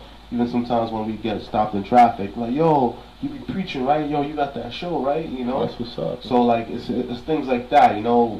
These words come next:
Speaker 1: So, you know, the people's watching. You might not see the faces, but they watching, they listening. So shout out to all you, man. I love y'all as much as y'all love me. Um, shout out to my family, shout out to my wife, my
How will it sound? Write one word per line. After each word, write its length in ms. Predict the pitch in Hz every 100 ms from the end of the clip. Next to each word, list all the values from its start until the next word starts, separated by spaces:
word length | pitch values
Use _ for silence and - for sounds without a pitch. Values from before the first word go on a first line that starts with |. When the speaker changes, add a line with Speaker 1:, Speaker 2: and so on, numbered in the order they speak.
| -
Speaker 1:
So, 140 | 123 120
you 160 | 123
know, 200 | 131 131
the 60 | 117
people's 360 | - 123 110 113
watching. 440 | 120 117 - 107
You 80 | 117
might 240 | 123 131
not 220 | 123 117 -
see 80 | 120
the 80 | 117
faces, 440 | 117 123 120 127
but 220 | 117 113
they 100 | 120
watching, 420 | 117 117 117 113 110
they 60 | 110
listening. 480 | 120 120 120 120 - - - -
So 140 | 123
shout 240 | 120 143
out 60 | 143
to 40 | 147
all 220 | 135 120
you, 180 | 120 110
man. 360 | 104 107 104 117
I 60 |
love 260 | 120 123 120
y'all 220 | 117 110
as 60 | 107
much 180 | 110 113
as 100 | 110
y'all 160 | 113 107
love 260 | 110 104 110
me. 300 | 123 123 123 - - -
Um, 260 | 113 113 104
shout 300 | - 120 110
out 100 | 110
to 100 | 113
my 160 | 104 101
family, 440 | 123 127 123 120 117
shout 220 | 113 104
out 40 |
to 40 | 101
my 100 | 98
wife, 360 | 107 120 117 -
my 120 | 98